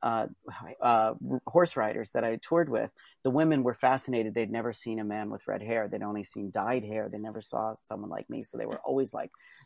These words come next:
just like, you know, "Ooh, redhead." And so they taught me how to tumble into a bale of hay. There was all this hay that we would tumble on. And so I learned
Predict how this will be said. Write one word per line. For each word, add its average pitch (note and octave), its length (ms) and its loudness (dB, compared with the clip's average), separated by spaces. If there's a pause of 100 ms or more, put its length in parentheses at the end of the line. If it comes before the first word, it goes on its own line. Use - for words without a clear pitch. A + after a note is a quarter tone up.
just C3+ 200 -2
like, A#2 180 4 (140)
you C3 120 2
know, A2 220 -2 (260)
"Ooh, G#3 680 10
redhead." F3 380 0 (380)
And D3 220 2
so C#3 400 6
they C#3 160 0
taught C#3+ 200 0
me C3+ 80 -2
how B2+ 80 0
to B2+ 80 -2
tumble D3+ 500 4
into B2+ 260 2
a A#2+ 60 6
bale A2+ 280 0
of G#2+ 100 -4
hay. G#2 380 -6 (340)
There B2+ 120 4
was B2+ 140 2
all C3+ 120 6
this B2+ 180 2
hay A#2 380 2
that A2 140 -6
we A#2 140 -4
would A2 180 -8
tumble A2+ 320 -4
on. - 260 -8 (320)
And C#3 160 0
so D#3+ 180 2
I D#3 80 4
learned E3 340 4